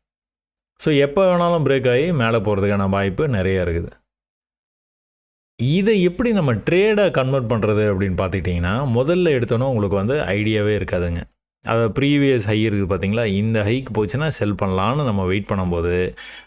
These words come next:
மார்க்கெட் ஓப்பன் ஆகி கொஞ்ச தூரம் மேலே வந்தது. இந்த ஹை இருக்குது பார்த்தீங்களா? இதையே தாண்ட முடியல. அதனால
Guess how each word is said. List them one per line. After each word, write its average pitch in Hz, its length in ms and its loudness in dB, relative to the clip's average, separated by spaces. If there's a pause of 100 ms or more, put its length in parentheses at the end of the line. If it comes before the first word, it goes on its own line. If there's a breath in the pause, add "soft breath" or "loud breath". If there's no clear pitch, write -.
(200 loud breath)
மார்க்கெட் 170 400 0
ஓப்பன் 117 320 2
ஆகி 113 220 -2
கொஞ்ச 123 340 0
தூரம் 156 380 0
மேலே 110 260 0
வந்தது. 92 580 0
இந்த 139 240 0
ஹை 143 220 2
இருக்குது 127 160 0
பார்த்தீங்களா? 98 440 0
இதையே 139 540 0
தாண்ட 107 280 -2
முடியல. 92 240 -2
அதனால 87 420 -4